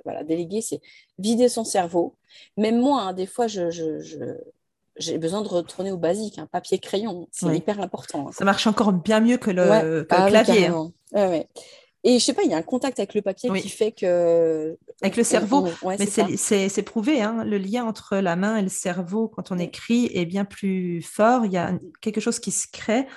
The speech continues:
Speaker 2: vraiment par rapport, c'est, c'est vraiment différent au clavier. Ce, ce, cette chose-là ne se fait pas dans le cerveau. C'est pour
Speaker 1: Ah
Speaker 2: ça
Speaker 1: ouais.
Speaker 2: que c'est quand même mieux de faire au crayon. Oui, oui, oui.
Speaker 1: Ouais, ça
Speaker 2: Il y a un
Speaker 1: libère
Speaker 2: terme,
Speaker 1: davantage. Ouais, ouais,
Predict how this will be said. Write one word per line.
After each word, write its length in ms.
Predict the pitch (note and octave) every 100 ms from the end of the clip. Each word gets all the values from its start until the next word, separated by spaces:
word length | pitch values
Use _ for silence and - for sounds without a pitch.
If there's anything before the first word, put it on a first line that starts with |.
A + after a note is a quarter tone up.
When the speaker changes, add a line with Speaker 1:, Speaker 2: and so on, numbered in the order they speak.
| - - -
Speaker 2:
vraiment 420 | G3 G3 G3 A#3
par 160 | A#3+ F#3+
rapport, 320 | F3+ G3 -
c'est, 200 | - F3+
c'est 180 | - E3
vraiment 220 | F#3+ A#3
différent 260 | B3 G#3 G#3+
au 60 | F#3
clavier. 480 | - G3 G3 C4+ B3+ -
Ce, 800 | - - F3+ F3+ F3 F3 - -
ce, 220 | - - F#3+
cette 340 | - - G3+
chose-là 280 | G#3 G#3 A3+
ne 80 | G3
se 160 | -
fait 100 | F#3+
pas 160 | F3+ F#3+
dans 100 | F#3+
le 60 |
cerveau. 400 | F#3+ - F#3 D#3+ - - -
C'est 60 | A3+
pour 60 |
Speaker 1:
Ah 20 |
Speaker 2:
ça 80 | A#3
Speaker 1:
ouais. 60 | A3
Speaker 2:
que 40 |
c'est 80 | -
quand 100 | A3
même 100 | G#3
mieux 140 | G#3+ A3+
de 80 | G#3
faire 280 | - G#3
au 100 | G3
crayon. 400 | G3 - F#3+ E3+ F3
Oui, 120 | F#3
oui, 160 | F3 D#3+
oui. 60 |
Speaker 1:
Ouais, 160 | G#3 G#3
ça 160 | - A3+
Speaker 2:
Il 40 |
y 20 |
a 60 | G#3
un 20 |
Speaker 1:
libère 160 | A3+ D#4
Speaker 2:
terme, 160 | C4+
Speaker 1:
davantage. 640 | B3 C#4 C4+ - C4+ D#4 B3 G#3
Ouais, 240 | A#3+ C#4
ouais, 160 | B3+